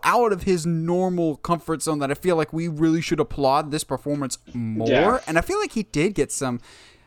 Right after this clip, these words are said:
Speaker 1: award consideration. Like, he is, when he wants to be in the right role and in the right performance, he's a great actor. It's just a matter of we so often typecast him as, "Oh yeah, you're the funny Bruno and Borat guy." But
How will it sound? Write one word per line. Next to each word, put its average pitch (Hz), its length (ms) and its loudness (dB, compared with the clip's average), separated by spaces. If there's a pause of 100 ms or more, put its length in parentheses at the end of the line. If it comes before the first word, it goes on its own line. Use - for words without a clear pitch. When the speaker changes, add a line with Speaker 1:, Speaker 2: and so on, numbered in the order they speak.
(140)
Speaker 1:
award 143 340 0
consideration. 139 580 -2
Like, 120 160 -6
he 254 200 -10
is, - 180 -4 (140)
when 147 320 -2
he 214 200 -4
wants 139 400 -2
to 156 120 -2
be 151 320 -6
in 151 100 -2
the 135 80 0
right 127 260 -2
role 143 560 2
and 135 100 -2
in 113 100 -4
the 117 40 -8
right 117 180 -2
performance, - 380 -6 (260)
he's - 280 -4
a 147 200 -2 (140)
great 131 560 0
actor. 110 300 0
It's 127 140 -8
just - 180 -10
a 127 60 -8
matter 139 320 0
of 127 240 -4
we 131 120 -2
so - 220 -4
often 120 320 0
typecast 135 520 -2
him 131 80 -6
as, 120 160 -6 (480)
"Oh 285 160 4
yeah, 277 280 2
you're 165 260 2
the 202 80 0
funny 214 380 0
Bruno 202 500 2
and 175 160 0
Borat 151 560 2
guy." 120 560 2
But 143 200 0